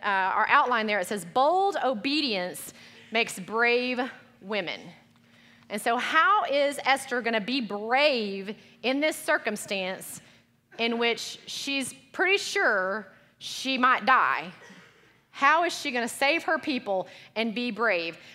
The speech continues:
And what I think for Esther is, is that Esther had already been obeying. All of her life,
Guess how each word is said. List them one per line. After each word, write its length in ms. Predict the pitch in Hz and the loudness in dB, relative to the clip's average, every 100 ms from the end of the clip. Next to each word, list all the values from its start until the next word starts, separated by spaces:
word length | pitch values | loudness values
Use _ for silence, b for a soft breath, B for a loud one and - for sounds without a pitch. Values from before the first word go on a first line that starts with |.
| B | B
And 180 | 226 254 | 0 2
what 100 | 311 | 4
I 80 | 370 | 2
think 240 | 370 381 | 0 -2
for 160 | 330 240 | 0 2
Esther 380 | 285 - 277 | 2 0 -2
is, 280 | 233 220 220 | 0 0 -2
is 200 | - 220 202 | -4 -6 0
that 220 | 226 - | 2 2
Esther 400 | 247 269 - 349 | 0 0 -2 0
had 220 | 330 269 - | 2 0 0
already 400 | 220 240 254 269 | 2 2 2 -2
been 520 | 190 226 202 196 190 B B B _ | -2 -2 0 -2 -6 B B B _
obeying. 680 | 196 185 190 175 143 131 127 175 _ _ _ _ b b b b - | -4 0 0 0 -4 -10 -16 -20 _ _ _ _ b b b b 2
All 320 | 220 285 370 | 4 4 2
of 80 | 330 | 0
her 160 | 392 | -2
life, 460 | 285 220 190 190 | 2 4 4 2